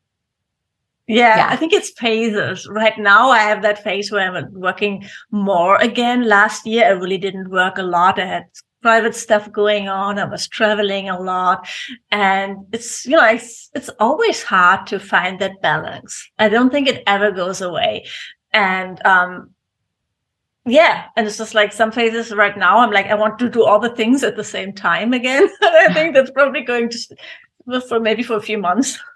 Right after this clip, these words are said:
Speaker 1: And then I'm just like, "Okay, let's just, like, take the camper van and go on a trip and do just what, what's necessary." <laughs>
Speaker 2: Mm, yeah, I'm so glad you found that flow for yourself.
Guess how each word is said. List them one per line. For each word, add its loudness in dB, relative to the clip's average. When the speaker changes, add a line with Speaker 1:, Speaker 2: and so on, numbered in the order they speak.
Speaker 1:
And 2
then 4
I'm 4
just -2
like, 0
"Okay, 2
let's 0
just, -2
like, 2
take -4
the -2
camper 2
van 0
and -10
go -6
on 0
a 0
trip -4
and -4
do -6
just 0
what, -6
what's -4
necessary." -4
<laughs> -14
Speaker 2:
Mm, 8
yeah, 2
I'm 0
so -4
glad 0
you -2
found 2
that -2
flow 0
for -10
yourself. -4